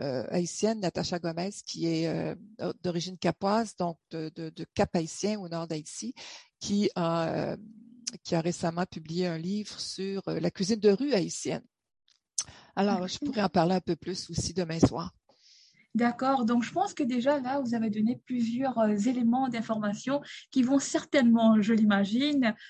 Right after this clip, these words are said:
Speaker 2: attiser l'intérêt de nos auditeurs et auditrices. Mais question d'ordre pratique maintenant, Annie, comment faire pour assister à cette rencontre demain ?
Speaker 1: Alors, vous vous rendez simplement sur le site de la Société d'histoire de Toronto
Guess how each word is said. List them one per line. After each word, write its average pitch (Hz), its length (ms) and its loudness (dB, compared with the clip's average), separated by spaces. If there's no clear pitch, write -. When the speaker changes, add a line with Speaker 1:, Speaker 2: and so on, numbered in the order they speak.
Speaker 2:
attiser 302 560 4
l'intérêt 240 640 4
de 214 120 4
nos 202 180 4
auditeurs 208 520 -2
et 202 80 0
auditrices. 202 720 2
Mais 311 540 6
question 311 320 2
d'ordre 330 240 4
pratique 247 460 -4
maintenant, 233 540 4
Annie, 233 280 4
comment 311 260 2
faire 269 400 0
pour 220 160 -2
assister 240 680 0
à 220 100 -2
cette - 320 -4
rencontre 220 640 4
demain ? 202 260 4
Speaker 1:
Alors, 220 240 4
vous 208 120 -6
vous 220 180 -6
rendez 240 320 0
simplement 214 560 -2
sur - 200 -6
le 190 120 0
site 196 240 -4
de 196 80 2
la 185 40 2
Société 196 380 -6
d'histoire 180 380 -4
de 180 80 -2
Toronto 175 640 -6